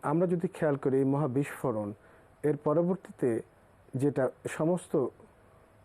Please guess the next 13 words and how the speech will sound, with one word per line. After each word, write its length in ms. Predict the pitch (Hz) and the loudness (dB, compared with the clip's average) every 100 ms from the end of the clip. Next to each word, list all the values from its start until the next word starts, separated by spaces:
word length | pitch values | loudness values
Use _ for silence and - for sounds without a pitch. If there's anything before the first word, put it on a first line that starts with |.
| - _ - | -20 _ -10
আমরা 240 | - 123 123 - 127 | -4 0 0 -2 0
জর্জ 280 | 139 131 123 | 2 2 2
ল্যামিটারের 600 | 127 143 170 170 131 120 - - | 2 4 2 2 2 0 -4 -8
একটা 240 | 113 - | -6 -4
ছবি 280 | 123 156 143 | -4 -2 0
দেখতে 300 | 123 127 - | 0 -2 -4
পাচ্ছি, 380 | - 117 - 120 | -2 -6 -4 -2
যিনি 400 | 120 123 120 190 - - - - | 0 0 0 -2 -12 -20 -20 -10
এবং 400 | - 123 113 107 - - - - - - - - - - - | -4 -2 -2 -4 -10 -20 -20 -20 -20 -20 -20 -20 -20 -20 -4
আলেকজান্ডার 580 | 131 139 123 139 127 120 | 0 0 0 0 0 -2
ফ্রেডম্যান, 640 | - 170 175 120 104 98 - - - - | 0 2 2 0 -4 -4 -10 -20 -20 -6
যে 180 | 131 147 | 0 2
দুজন 440 | 135 139 135 131 | 2 2 0 -2